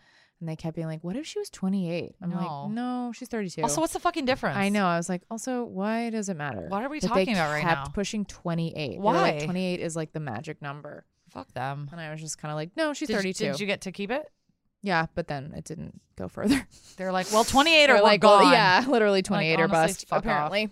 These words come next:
Speaker 1: But anyways, okay, so we're ending the show with our very favorite segment. Sex and the City is obviously a very horny show, so we end each episode by sharing what we're currently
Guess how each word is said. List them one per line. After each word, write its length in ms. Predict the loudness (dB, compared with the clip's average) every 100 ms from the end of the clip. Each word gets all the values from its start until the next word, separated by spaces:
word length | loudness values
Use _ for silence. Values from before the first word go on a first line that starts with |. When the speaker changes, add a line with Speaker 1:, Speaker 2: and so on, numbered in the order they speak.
| 0
Speaker 1:
But 200 | 2 4
anyways, 400 | 0 0 -2 2
okay, 360 | 2 4 2 0
so 440 | 2 6 6 4 _ _ _ _ _ _ _ _ _ 0
we're 80 |
ending 580 | 2 2 2 0 0 -4 -10 _
the 80 | -8
show 260 | -2 0 2
with 140 | 0
our 100 | -2
very 300 | 0 -2 -2
favorite 340 | -2 -4 -4 -4
segment. 420 | -4 -2 -4 -6 -10 -20 -20 -6
Sex 260 | 0 0 0
and 100 | -2
the 40 |
City 260 | 0 2 2
is 180 | 2 2
obviously 500 | 2 2 0 0 0
a 100 | 0
very 460 | 0 0 0 2 0
horny 480 | -4 0 2 2 0
show, 400 | -2 -2 -2 -4
so 120 | -6
we 100 | -8
end 140 | -8
each 160 | -8 -8
episode 400 | -8 -6 -2 -2
by 120 | -2
sharing 340 | -4 -4 -6 -6
what 140 | -6
we're 100 | -6
currently 560 | -8 -6 -6 -4 -8